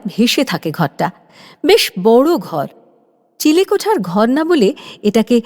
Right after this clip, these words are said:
ছাদের ঘরও বলে। সিঁড়ির মাথার দরজাটা ছাড়াও ওই ঘরের মধ্যে দিয়েও ছাদে যাওয়া যায়। বরং বলা যায়,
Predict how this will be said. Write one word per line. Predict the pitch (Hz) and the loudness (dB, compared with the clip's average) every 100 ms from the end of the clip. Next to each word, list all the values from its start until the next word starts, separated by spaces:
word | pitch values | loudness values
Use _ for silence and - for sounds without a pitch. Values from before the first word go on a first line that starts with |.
| - - | -6 -12
ছাদের | - - 247 254 247 | -10 -2 0 2 0
ঘরও | 156 165 151 | -2 -4 -2
বলে। | 151 143 - _ _ _ _ _ _ - | -2 -4 -10 _ _ _ _ _ _ -14
সিঁড়ির | - 311 302 302 | -4 2 2 2
মাথার | 226 208 - 233 190 | 2 2 0 -4 0
দরজাটা | 180 185 208 208 | 0 2 0 0
ছাড়াও | 226 - 240 233 151 - - - - - | -2 -2 0 0 0 -10 -20 -18 -18 -2
ওই | 262 330 320 | 2 2 0
ঘরের | 175 180 214 269 | -2 0 2 2
মধ্যে | 254 269 226 | 2 0 0
দিয়েও | 294 330 233 220 - - _ | 0 2 2 0 -6 -20 _
ছাদে | - - 185 175 | -8 -2 -2 0
যাওয়া | 165 151 | 0 -2
যায়। | 151 147 190 _ _ _ _ _ _ _ _ _ _ 254 | -2 -4 -6 _ _ _ _ _ _ _ _ _ _ 0
বরং | 320 320 | 0 2
বলা | 247 277 | 2 2
যায়, | 320 349 220 | 2 2 0